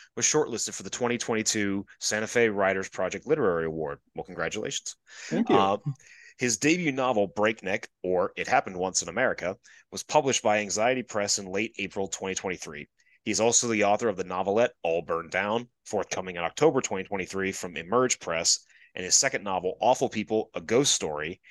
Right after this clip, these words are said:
Speaker 1: is coming in early twenty twenty-four from Death of Print Books. He holds a G E D from the Wisconsin Department of Public Instruction and a B S in English Literature from Edgewood College. He tweets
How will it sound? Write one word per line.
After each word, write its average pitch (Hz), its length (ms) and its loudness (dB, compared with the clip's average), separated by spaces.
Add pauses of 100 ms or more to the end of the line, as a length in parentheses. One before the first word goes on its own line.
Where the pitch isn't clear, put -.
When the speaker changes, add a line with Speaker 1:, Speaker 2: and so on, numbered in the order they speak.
(180)
Speaker 1:
is 95 120 -2
coming 127 260 0
in 104 100 -2
early 117 300 4
twenty 113 260 -4
twenty-four 101 520 0
from 87 260 -10
Death 95 240 -4
of 101 100 -12
Print - 300 -6
Books. - 380 0 (300)
He 104 80 -2
holds 104 180 2
a - 20 -4
G 90 160 -2
E 123 220 -2
D 117 240 2
from 104 160 -10
the 92 80 -4
Wisconsin 113 680 0
Department 110 380 2
of - 100 -12
Public 113 260 -2
Instruction 139 520 0 (400)
and 92 100 -6
a 85 60 -6
B 127 280 2
S 131 380 4
in 90 300 -12 (100)
English 120 300 -2
Literature 117 240 0
from 113 240 -12
Edgewood 104 340 -4
College. - 600 -4
He 92 100 -12
tweets - 480 0